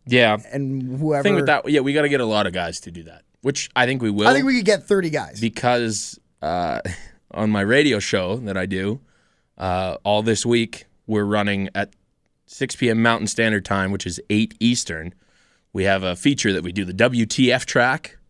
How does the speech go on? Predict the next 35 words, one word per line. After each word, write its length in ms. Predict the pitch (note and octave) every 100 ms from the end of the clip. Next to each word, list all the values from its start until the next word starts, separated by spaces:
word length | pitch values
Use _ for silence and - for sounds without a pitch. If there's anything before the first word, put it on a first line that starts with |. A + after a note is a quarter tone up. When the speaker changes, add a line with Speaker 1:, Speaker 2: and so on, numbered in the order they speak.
| _ _ _ _
Speaker 1:
which 120 | - F#2+
is 120 | F#2+
a 40 |
song 220 | - A#2+
that 80 | A#2
we 80 | G#2+
don't 180 | A2+ A#2
usually 300 | A2+ G#2+ G#2+
play 220 | - A2+
or 40 |
haven't 200 | G#2 G2
played 160 | F2+ F#2+
in 80 | F#2+
a 40 |
long 160 | F#2 E2+
time. 200 | E2 D2+
Anyways, 320 | F#2 G2+ D#2
all 140 | F#2 C3
this 180 | A#2+ -
week 200 | A2 A#2
leading 240 | A2 G#2+
up 100 | G#2
to 80 | G2+
the 80 | G2
W 260 | F#2+ F#2+
W 240 | F#2 F#2+ A2
E 100 | D#3+
show, 240 | - C#3
which 200 | C3 A2+
is 100 | A2
here 120 | A#2+
on 80 | G#2
Saturday, 420 | - D#3 D3 A2+
we're 160 | A2+ A2
playing 380 | - G#2+ G2+